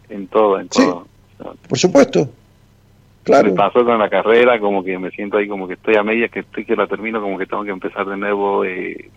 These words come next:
Speaker 1: qué sé yo, y así en
Speaker 2: Todo lo
Speaker 1: situaciones
Speaker 2: dejás a medias, t-, todo, porque, porque los niños,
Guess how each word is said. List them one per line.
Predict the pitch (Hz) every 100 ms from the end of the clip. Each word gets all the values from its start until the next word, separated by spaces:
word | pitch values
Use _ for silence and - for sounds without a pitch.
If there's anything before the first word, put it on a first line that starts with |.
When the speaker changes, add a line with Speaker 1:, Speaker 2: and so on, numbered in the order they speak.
| _ -
Speaker 1:
qué | 95 -
sé | 92
yo, | 95
y | 92 95
así | 85 110 107
en | 104
Speaker 2:
Todo | 247
lo | 311
Speaker 1:
situaciones | 214 160 151
Speaker 2:
dejás | 160 208 190
a |
medias, | 160 240 294 165 123 107 95
t-, | 104 98
todo, | - 208 277 139 98
porque, | - - 131 117 117
porque | 123 -
los | 131 127
niños, | 165 311 294 294 - 254 143 202